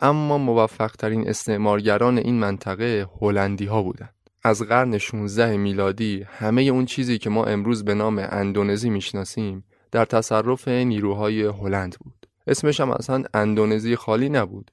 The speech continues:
واژه اندونزی رو برای اولین بار تازه تو سال هزار و هشتصد و پنجاه بود که خود اروپایی‌ها ازش استفاده کردن. اسمش هم برگرفته بود از همون واژه ایندیا که برای هندوستان به کار میره.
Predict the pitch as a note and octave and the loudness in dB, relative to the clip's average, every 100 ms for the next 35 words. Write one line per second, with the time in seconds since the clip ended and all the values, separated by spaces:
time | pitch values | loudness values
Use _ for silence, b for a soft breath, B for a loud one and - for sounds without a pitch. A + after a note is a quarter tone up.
0 | _ _ A#2 A2 A2+ A#2 G2+ G#2 G#2 G#2 | _ _ 4 6 6 2 2 0 2 2
1 | G#2 A#2+ C#3+ C#3 B2 A2 A2+ G#2+ G#2 G#2 | 2 0 2 4 4 4 2 0 0 0
2 | G#2 A2 C3 C#3 - G#2+ G#2+ B2 - A2+ | 0 0 0 0 0 0 2 -2 -4 -8
3 | - A#2 B2+ A#2 G#2 G#2+ A2+ A#2+ G#2 - | -2 0 0 -2 0 0 0 0 -4 -4
4 | A#2 B2 - G#2 G2+ G2+ B2+ A#2 G2 G2 | -4 -4 -6 -6 -6 4 4 4 -6 -10
5 | - F#2+ G2 - A#2 A#2 A2 G2+ G2 G2+ | -8 -8 -6 -2 -2 0 -2 -4 -4 -4
6 | G#2 A#2+ F#2+ F#2+ F#2 G2+ - G2+ G2 F#2+ | 2 2 2 -4 -8 -10 -8 -6 -6 -8
7 | - - G2 - _ _ C#3 C#3 D3 C#3+ | -12 -14 -14 -20 _ _ 0 2 2 2
8 | C3 A#2+ A2 G#2+ A2 - C3+ B2+ A2 - | 4 6 4 2 0 -2 0 0 0 0
9 | B2 B2+ A2 G#2+ G#2 A2+ A#2+ A#2+ - G#2+ | 0 0 4 4 4 0 0 -2 -2 -4
10 | G#2 G#2 G#2 A2+ B2+ - A#2 A2 G2+ G#2 | -2 -2 2 2 0 -4 -4 0 0 0
11 | G#2+ G#2+ G2+ G2 G2 - A2 F#2+ F#2+ G2+ | 0 -2 -6 -6 -8 0 0 0 -4 -6
12 | F#2 F#2 F#2+ | -10 -12 -14